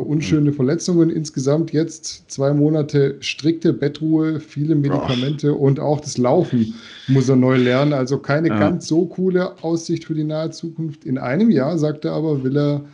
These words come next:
Speaker 1: laut eigener Aussage wieder trainieren. Wie hast du
Speaker 2: Ja.
Speaker 1: die Verletzung so wahrgenommen und kannst du dir solche Horrorvideos <laughs> überhaupt problemlos anschauen?
Speaker 2: Also ich,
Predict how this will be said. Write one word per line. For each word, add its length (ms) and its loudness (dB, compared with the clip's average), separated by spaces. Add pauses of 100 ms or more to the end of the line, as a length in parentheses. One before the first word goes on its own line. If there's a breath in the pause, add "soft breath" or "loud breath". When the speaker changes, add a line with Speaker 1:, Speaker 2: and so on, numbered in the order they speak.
(220 loud breath)
Speaker 1:
laut 420 -4
eigener 340 -4
Aussage 520 -8
wieder 320 -4
trainieren. 540 0
Wie 100 2
hast 300 0
du 220 2
Speaker 2:
Ja. 360 -6
Speaker 1:
die 80 0
Verletzung 560 2
so 160 4
wahrgenommen 540 2
und 240 0
kannst 320 -2
du 60 2
dir 200 0
solche 640 2 (360 loud breath)
Horrorvideos 920 0
<laughs> 20 -16
überhaupt 480 -2
problemlos 720 0
anschauen? 480 -6 (1080 loud breath)
Speaker 2:
Also 540 2 (220)
ich, 340 -2